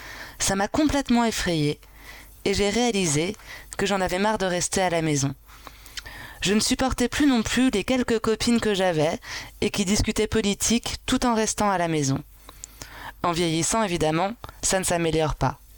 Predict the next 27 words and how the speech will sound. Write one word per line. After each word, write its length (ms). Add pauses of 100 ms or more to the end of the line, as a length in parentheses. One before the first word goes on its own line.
(1040)
On 100
a 80
des 220
idées 160
sur 260
tout, 240 (320)
mais 160
on 60
ne 60
connaît 280
rien. 240 (1120)
Et 120
donc, 460 (440)
j'ai 160
lu 140
sur 160
le 100
site 320
qu'il 180
y 60
avait 180
une 120
manif 500 (120)
et 80
j'y 120
suis 200
allée. 300